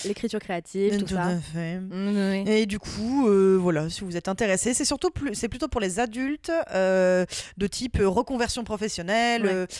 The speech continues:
Speaker 2: formation, euh, interne à votre entreprise. Euh, si vous êtes freelance et que vous avez envie de vous former sur quelque chose d'un peu plus poussé,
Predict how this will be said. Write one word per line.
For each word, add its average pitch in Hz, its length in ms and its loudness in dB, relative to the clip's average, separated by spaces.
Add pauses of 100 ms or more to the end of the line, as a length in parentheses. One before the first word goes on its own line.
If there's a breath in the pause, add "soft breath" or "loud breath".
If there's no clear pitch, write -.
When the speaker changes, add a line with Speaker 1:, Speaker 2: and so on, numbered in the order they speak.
(160 loud breath)
Speaker 2:
formation, 240 840 -2
euh, 190 160 4
interne 208 380 -2
à 190 60 0
votre 180 260 -4
entreprise. 220 840 -8
Euh, 175 60 -2
si 262 160 -8
vous 220 160 -2
êtes 202 80 -4
freelance 202 340 -10
et 196 40 -6
que 175 40 -12
vous 175 120 -8
avez 180 120 -2
envie 180 180 -4
de 170 60 -16
vous 170 140 -10
former 202 440 -2
sur 180 280 -8
quelque 180 240 -10
chose 190 200 -12
d'un 170 120 -8
peu 165 140 -12
plus 180 180 -18
poussé, 247 500 -6